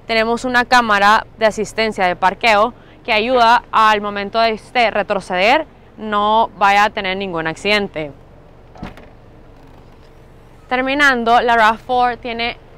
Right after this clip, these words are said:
tiene un gran compartimiento para, ya sea para viajes, para ir a la playa, para ir al lago o solamente,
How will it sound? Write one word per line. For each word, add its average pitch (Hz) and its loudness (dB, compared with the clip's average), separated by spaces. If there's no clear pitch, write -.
tiene 240 -6
un 247 -6
gran 240 0
compartimiento 240 0
para, 208 0
ya 196 -4
sea 214 -4
para 196 0
viajes, 208 2
para 196 -4
ir 185 2
a 190 2
la 180 0
playa, 208 4
para 202 -4
ir 185 0
al 185 0
lago 233 2
o 330 6
solamente, 240 -2